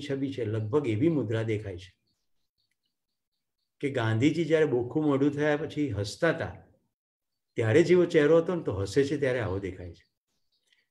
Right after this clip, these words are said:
અને જ્યારે ભેંકડા તાણે છે મોટા મોટા, ગુસ્સો કરે છે,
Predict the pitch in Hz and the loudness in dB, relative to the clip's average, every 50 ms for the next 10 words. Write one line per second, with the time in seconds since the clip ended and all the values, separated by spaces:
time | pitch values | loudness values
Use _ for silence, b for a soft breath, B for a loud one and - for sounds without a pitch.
0 | _ _ _ _ _ _ - 143 165 160 127 120 131 143 160 170 139 110 - - | _ _ _ _ _ _ -2 0 0 2 2 2 2 4 4 4 4 2 -4 -8
1 | - 113 113 113 110 - 185 208 208 202 - 156 139 131 120 110 107 - 90 82 | -6 -2 -2 -2 0 0 4 4 4 4 4 2 0 0 -2 -4 -6 -6 -10 -12
2 | 98 - - 120 123 113 123 - 127 120 117 107 107 107 - 98 90 - - - | -14 -10 -6 -6 -6 -4 -2 -2 -2 -2 -2 -4 -6 -8 -10 -14 -14 -16 -18 -20
3 | _ _ _ _ _ _ _ 120 139 131 - - - 226 202 - 170 151 135 120 | _ _ _ _ _ _ _ -2 -2 -2 -2 4 6 6 6 6 4 2 2 2
4 | 104 104 95 90 - - | 0 -2 -6 -12 -16 -18